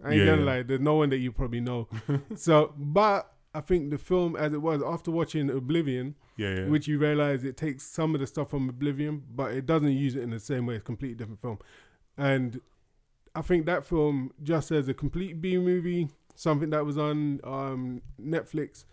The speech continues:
Speaker 2: Yeah.
Speaker 1: for what it is, it's quite good. It's really good for what it is.
Speaker 2: Okay, so it's on Netflix, yeah?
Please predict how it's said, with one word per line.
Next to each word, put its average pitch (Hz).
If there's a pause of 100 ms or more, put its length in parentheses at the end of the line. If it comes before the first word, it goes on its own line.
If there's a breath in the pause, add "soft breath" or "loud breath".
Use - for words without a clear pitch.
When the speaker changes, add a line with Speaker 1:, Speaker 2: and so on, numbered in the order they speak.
(140 soft breath)
Speaker 2:
Yeah. 104
Speaker 1:
for 143
what 147
it 147
is, 147
it's 123
quite 127
good. 117
It's 104
really 131
good 107 (280)
for 143
what 123
it 104
is. - (680)
Speaker 2:
Okay, 113
so 104
it's 104
on 117
Netflix, 107
yeah? 120